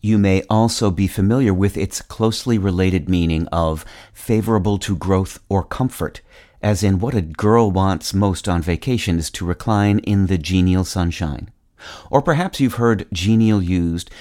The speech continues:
to describe someone or something displaying or marked by genius, as in, who among us doesn't appreciate genial insights embedded in a beautiful pop song? After all, both genial and genius share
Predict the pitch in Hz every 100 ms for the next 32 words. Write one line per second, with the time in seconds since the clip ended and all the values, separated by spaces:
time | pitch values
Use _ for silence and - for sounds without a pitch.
0 | - - 110 107 113 160 156 117 123 120
1 | 110 104 110 101 104 92 92 - 101 101
2 | 98 104 - 90 92 113 139 - - 101
3 | 101 95 90 113 143 85 60 - - -
4 | - - _ - 101 92 101 95 92 -
5 | - 147 107 120 107 90 - 110 101 104
6 | - - - - - 92 73 87 101 101
7 | 95 - 117 113 87 80 - - 98 87
8 | 92 95 90 - 92 85 85 90 87 101
9 | 123 127 - 90 69 104 _ _ _ -
10 | - - - 90 95 98 92 110 101 -
11 | 104 98 98 92 - 98 87 95 104 90
12 | 80 - - - - - 127 123